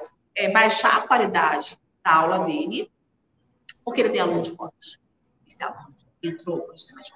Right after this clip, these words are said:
cotas, ele vai ter que correr atrás pra tentar se igualar ao outro, não entrou no sistema de cotas e que teve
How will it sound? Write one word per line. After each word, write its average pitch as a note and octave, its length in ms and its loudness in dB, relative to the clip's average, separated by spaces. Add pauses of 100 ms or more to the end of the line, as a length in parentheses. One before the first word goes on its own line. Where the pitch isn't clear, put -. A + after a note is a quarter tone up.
cotas, G#3 720 4
ele F3+ 320 -6
vai B3+ 500 6
ter C4 500 -2
que E4 260 -6 (320)
correr A#3 340 2
atrás G#3 1080 6 (320)
pra C4 300 8
tentar D4+ 960 6
se D#4+ 100 -6
igualar A#3 880 6 (140)
ao C#4+ 300 6
outro, A3+ 420 -2 (220)
não B3+ 180 -6
entrou - 280 -20
no - 120 -20
sistema - 220 -20
de - 100 -20
cotas - 300 -4
e - 60 -20
que - 80 -18
teve A#3+ 540 -8